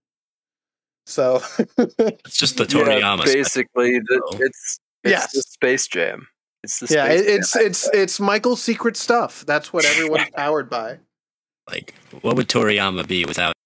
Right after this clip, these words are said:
Speaker 2: inconsistencies?
Speaker 1: I mean, that's part of his charm, no?
Speaker 2: Yeah. That and being forced to work on shit he doesn't wanna do,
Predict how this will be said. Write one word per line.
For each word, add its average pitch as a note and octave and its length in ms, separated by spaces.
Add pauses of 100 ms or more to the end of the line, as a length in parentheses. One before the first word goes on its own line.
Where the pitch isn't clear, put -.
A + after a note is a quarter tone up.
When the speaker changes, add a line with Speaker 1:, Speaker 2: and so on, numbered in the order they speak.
(540)
Speaker 2:
inconsistencies? - 1160 (880)
Speaker 1:
I D3 120
mean, D#3+ 340
that's D#3+ 360
part D3 280
of C#3 80
his B2 160
charm, D#3 420
no? B2+ 340 (600)
Speaker 2:
Yeah. G#2+ 300 (1400)
That A2 200
and G#2 380
being A2 240
forced G#2+ 400
to G#2+ 100
work F#2+ 220
on F#2 140 (500)
shit G2+ 220
he F#2 80
doesn't F#2+ 260
wanna E2+ 180
do, F2 280